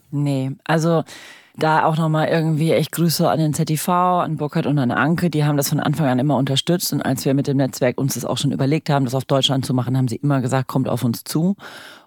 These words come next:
Und, ähm, das war auch wirklich super, weil wir brauchen natürlich, also wir machen das eigentlich alle ehrenamtlich, aber wenn Angela so eine Studie aufsetzt,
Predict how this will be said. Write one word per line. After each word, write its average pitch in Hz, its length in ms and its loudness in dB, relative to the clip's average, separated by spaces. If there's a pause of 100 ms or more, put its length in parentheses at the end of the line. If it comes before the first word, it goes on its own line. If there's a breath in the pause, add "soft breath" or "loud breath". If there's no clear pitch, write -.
(120)
Und, 143 580 2
ähm, 139 520 2
das 135 220 -2
war 139 120 4
auch 113 120 -6
wirklich 131 260 -2
super, 147 320 0
weil 135 160 2
wir 139 80 0
brauchen 147 400 0
natürlich, 143 520 0
also 131 200 0
wir 165 140 2
machen 151 180 2
das 143 80 -2
eigentlich - 300 0
alle 139 160 0
ehrenamtlich, 170 580 0
aber 143 160 2
wenn 143 160 0
Angela 151 400 0
so 139 80 -2
eine 143 140 2
Studie 180 360 0
aufsetzt, - 580 -4